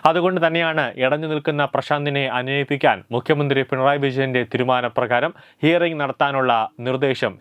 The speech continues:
ചീഫ് സെക്രട്ടറിക്ക് നൽകിയത്. അതിനിടെ ഹിയറിംഗിൽ ചീഫ് സെക്രട്ടറി എന്ത് നിലപാട് എടുക്കുമെന്നതാണ് ഇനി നിർണായകം. പതിനാറിനാണ് ഹിയറിംഗ് നടക്കാൻ പോകുന്നത്.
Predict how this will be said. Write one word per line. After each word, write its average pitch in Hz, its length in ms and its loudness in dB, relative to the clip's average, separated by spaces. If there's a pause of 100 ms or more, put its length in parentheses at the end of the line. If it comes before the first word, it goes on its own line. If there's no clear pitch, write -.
ചീഫ് 131 240 -2
സെക്രട്ടറിക്ക് 110 560 -2 (160)
നൽകിയത്. 107 340 2 (580)
അതിനിടെ 196 360 4
ഹിയറിംഗിൽ 190 540 2 (100)
ചീഫ് 156 180 2
സെക്രട്ടറി 156 500 0
എന്ത് 180 300 0
നിലപാട് 165 560 4
എടുക്കുമെന്നതാണ് 139 840 0
ഇനി 113 160 -6
നിർണായകം. 107 440 2 (500)
പതിനാറിനാണ് 214 840 2
ഹിയറിംഗ് 143 340 0
നടക്കാൻ 117 380 0
പോകുന്നത്. 107 340 2